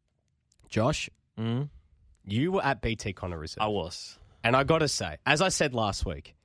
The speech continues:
Speaker 1: if Macedonia beat Italy,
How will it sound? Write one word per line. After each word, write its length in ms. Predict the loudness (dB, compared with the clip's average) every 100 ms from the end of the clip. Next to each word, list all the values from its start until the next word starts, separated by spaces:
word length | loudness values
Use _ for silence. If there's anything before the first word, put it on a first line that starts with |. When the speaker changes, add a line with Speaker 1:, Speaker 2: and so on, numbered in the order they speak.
| _ _ _ _ 0
Speaker 1:
if 380 | 0 0 -4 -8
Macedonia 720 | 0 2 2 0 2 2 0
beat 300 | -2 -2 -2
Italy, 480 | -4 -6 -6 -6 -8